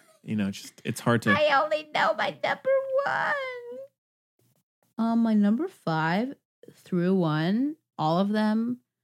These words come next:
Speaker 2: are the movie Serenity with Matthew
Speaker 1: Great film.
Speaker 2: McConaughey.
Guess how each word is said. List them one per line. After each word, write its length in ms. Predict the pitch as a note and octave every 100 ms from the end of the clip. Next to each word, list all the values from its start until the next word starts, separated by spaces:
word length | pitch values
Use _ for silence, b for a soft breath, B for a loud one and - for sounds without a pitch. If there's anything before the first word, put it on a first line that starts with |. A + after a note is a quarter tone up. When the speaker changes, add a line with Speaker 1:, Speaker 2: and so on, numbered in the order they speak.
| _ _ _ -
Speaker 2:
are 120 | -
the 80 | F3+
movie 540 | F3 E3+ E3+ E3 F#3 G3+
Serenity 720 | - F#3+ D#3 D3+ G#3 D4 F#4 G#4+ _ _ -
with 260 | D#3+ E3
Matthew 120 | - F3+ C3+
Speaker 1:
Great 100 | G3+
film. 120 | A3
Speaker 2:
McConaughey. 260 | F3 E3 A#3